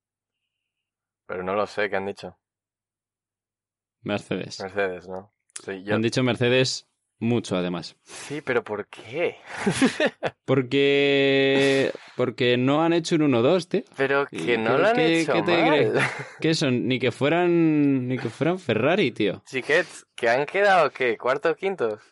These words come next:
Speaker 1: Que,
Speaker 2: Chiquets.
Speaker 1: que no pasa nada. Que no pasa nada, que están de puta madre.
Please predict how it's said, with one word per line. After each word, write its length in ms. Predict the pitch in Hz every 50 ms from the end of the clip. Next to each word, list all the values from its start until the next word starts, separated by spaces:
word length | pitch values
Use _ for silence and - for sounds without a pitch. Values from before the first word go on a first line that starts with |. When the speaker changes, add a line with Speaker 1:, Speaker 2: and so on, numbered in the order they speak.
| _ _ - - _ _ _ _ _ _
Speaker 1:
Que, 160 | _ - 113
Speaker 2:
Chiquets. 600 | 107 104 107 - - 101 98 113 - - - -
Speaker 1:
que 100 | - 117
no 160 | 113 117 131 143
pasa 360 | 165 196 180 - - 131 113
nada. 560 | 110 120 151 196 185 123 101 104 107 - _ _ _ _ _ _
Que 140 | - - 120
no 120 | 120 120
pasa 300 | 123 160 180 175 - 139
nada, 260 | 127 139 160 170 151 135
que 80 | 123
están 360 | 120 - - 117 127 160 175
de 160 | 165 139 120 107
puta 500 | - 135 135 156 180 214 - - 120 113
madre. 400 | 127 151 170 180 151 131 120